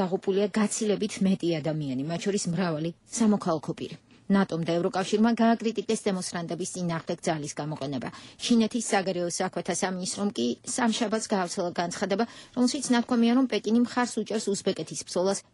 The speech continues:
ტერორიზმის და ექსტრემიზმის წინააღმდეგ. მოსკოვის რამდენიმე რაიონში და რუსეთის ცენტრალურ ოლქებში ელექტროენერგიის მიწოდების დღევანდელი შეწყვეტა ჩაგინოს ქვესადგურზე მომხდარმა აფეთქებამ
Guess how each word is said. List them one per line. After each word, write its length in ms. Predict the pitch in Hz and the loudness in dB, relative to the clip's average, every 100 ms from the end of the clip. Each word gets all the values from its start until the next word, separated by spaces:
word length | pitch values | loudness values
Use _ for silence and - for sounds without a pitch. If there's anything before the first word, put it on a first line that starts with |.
| _ | _
ტერორიზმის 600 | - 226 220 214 - 208 - | 2 4 4 2 0 -4 -4
და 80 | 214 - 208 | -6 -4 -4
ექსტრემიზმის 640 | - 202 170 160 151 151 - | -4 -4 -2 -2 -4 -6 -6
წინააღმდეგ. 460 | 123 139 - - - - _ _ _ _ _ _ _ _ _ - - - - - | -6 -6 -12 -16 -18 -20 _ _ _ _ _ _ _ _ _ -20 -16 -14 -16 0
მოსკოვის 440 | 269 330 330 370 277 | 0 2 2 2 4
რამდენიმე 440 | 262 254 254 254 | 6 6 6 6
რაიონში 400 | 233 226 226 226 | 4 4 4 2
და 120 | 233 262 240 | 0 2 2
რუსეთის 400 | 220 220 254 247 233 | 2 2 0 0 4
ცენტრალურ 480 | 233 233 226 247 - - 220 | 4 2 0 -2 -4 -2 2
ოლქებში 460 | 226 - 220 - 247 | 2 2 -2 0 2
ელექტროენერგიის 720 | 214 - 226 208 202 180 170 196 | 2 0 0 2 0 -2 -2 0
მიწოდების 500 | 190 185 175 151 147 - - | -2 -2 -2 -4 -6 -6 -2
დღევანდელი 360 | 185 175 160 - | 0 0 -2 -2
შეწყვეტა 360 | 208 - 214 233 - - - | -4 -2 -2 -4 -6 -8 0
ჩაგინოს 500 | 247 226 240 262 - | 2 4 4 4 0
ქვესადგურზე 680 | 226 214 214 - 185 - 208 | -2 0 -2 -2 -4 -2 0
მომხდარმა 520 | 185 - - 175 180 170 | -2 -4 -4 -4 -2 -4
აფეთქებამ 500 | 165 - 156 165 | -6 -8 -4 -2